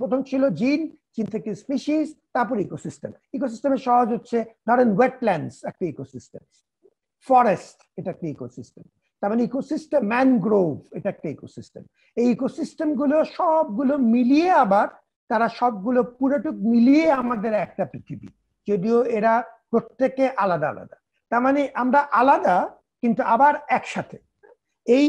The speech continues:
এটাই হচ্ছে পৃথিবীর সবচাইতে বড় বৈশিষ্ট্য, যে আমরা এত বৈচিত্র্যপূর্ণ কিন্তু তারপরে আমরা সবাই এক। এই ডাইভার্সিটির মধ্যেই আমাদের এক সত্তা, এটা একটা খুব interesting point। এবং এটাকেই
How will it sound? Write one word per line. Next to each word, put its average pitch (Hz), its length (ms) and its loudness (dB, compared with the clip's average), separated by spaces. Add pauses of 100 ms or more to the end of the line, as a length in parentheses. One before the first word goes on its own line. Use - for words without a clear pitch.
(160)
এটাই 294 220 2
হচ্ছে 285 180 -6 (120)
পৃথিবীর 233 340 -4 (100)
সবচাইতে 240 520 -4 (200)
বড় 202 160 4 (140)
বৈশিষ্ট্য, 175 440 -8 (480)
যে 208 120 4 (380)
আমরা 233 180 0 (480)
এত 285 160 -4 (340)
বৈচিত্র্যপূর্ণ 220 840 -2 (640)
কিন্তু 226 200 -4 (120)
তারপরে 226 380 -2
আমরা 208 220 -4
সবাই 175 200 -2 (240)
এক। 95 80 -12 (640)
এই 214 60 0 (100)
ডাইভার্সিটির 247 720 0
মধ্যেই 285 360 0 (100)
আমাদের 233 280 2 (440)
এক - 80 -6 (120)
সত্তা, - 340 -10 (200)
এটা 180 160 -6
একটা 220 180 -2 (320)
খুব 311 100 -6 (120)
interesting 196 420 -4 (140)
point। 117 220 -12 (600)
এবং 226 120 0 (200)
এটাকেই 269 360 2